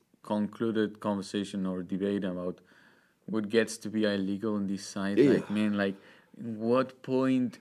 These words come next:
Speaker 1: you, like, in what point it's justifiable to ban? I mean, of course, if you're saying,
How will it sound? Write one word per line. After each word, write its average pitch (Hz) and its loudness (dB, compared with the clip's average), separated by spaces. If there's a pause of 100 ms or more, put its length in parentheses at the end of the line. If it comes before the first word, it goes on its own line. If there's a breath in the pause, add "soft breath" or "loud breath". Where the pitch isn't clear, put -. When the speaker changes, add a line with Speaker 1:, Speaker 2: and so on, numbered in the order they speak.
(140)
Speaker 1:
you, 117 2
like, 113 2 (200)
in 117 0
what 120 2
point 135 2
it's 120 0
justifiable 110 0
to 107 -6
ban? 101 0 (400 soft breath)
I 120 -2
mean, 123 4
of - -2
course, 117 6
if 101 -10
you're 107 4 (100)
saying, 98 0